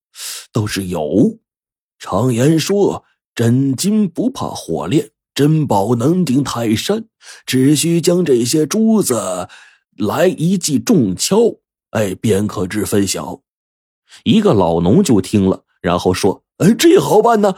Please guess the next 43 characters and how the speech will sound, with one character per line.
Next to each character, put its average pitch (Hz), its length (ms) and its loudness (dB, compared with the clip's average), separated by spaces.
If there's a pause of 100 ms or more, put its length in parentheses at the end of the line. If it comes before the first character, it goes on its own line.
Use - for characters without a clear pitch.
我 170 240 4
们 269 200 2
家 262 220 2
就 262 180 2
有 175 180 6
这 240 160 -2
个， 214 240 4
这 233 140 -4
个， 214 160 2
这 214 200 -2
个 208 100 2
冲 311 300 4
子 254 120 2
呀， 214 140 2 (200)
啊， 170 220 0 (140)
给 180 120 0
他 240 100 2
凿 269 380 2
一 247 80 4
下 240 180 2
就 220 120 2
知 226 180 -2
道 226 140 4
了。” 226 220 0 (800)
华 87 280 0
教 85 160 0
授 87 160 2
满 82 200 0
意 85 80 0
的 87 100 -4
说 - 280 -8
：“好， 110 500 -2 (160)
就 104 180 -2
这 110 100 -8
么 107 160 -4
办。” 120 220 -4 (1800)
来 127 220 2
到 208 200 2
这 165 160 2
个 80 120 0
冲 180 260 0
子 160 100 0
旁， 87 320 -6